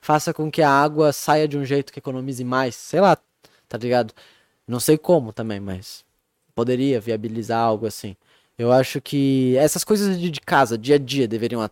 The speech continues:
ser evoluídas primeiro, principalmente em países assim como o nosso, que o gás é caro, a energia é cara, a, a água é cara.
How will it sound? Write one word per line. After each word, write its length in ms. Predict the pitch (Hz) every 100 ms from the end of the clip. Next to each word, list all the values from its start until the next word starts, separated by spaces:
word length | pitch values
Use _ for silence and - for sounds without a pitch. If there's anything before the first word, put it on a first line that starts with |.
| -
ser 360 | 85 - 123 117 -
evoluídas 440 | 131 131 123 104
primeiro, 360 | 131 131 120 101
principalmente 480 | 135 131 147 151 175
em 60 |
países 360 | 156 156 156 156
assim 200 | 175 190
como 160 | 190 202
o 40 |
nosso, 240 | 156 110
que 160 | - 117 - _
o 120 | 127
gás 240 | 135 135 123
é 60 |
caro, 600 | - 165 180 165 135 127 - _ _
a 100 | 120
energia 400 | 139 139 127 160
é 40 | 156
cara, 640 | - 165 170 139 123 117 - -
a, 80 | 127
a 240 | 139 120
água 160 | 151 156
é 60 |
cara. 640 | - 175 156 143 127 120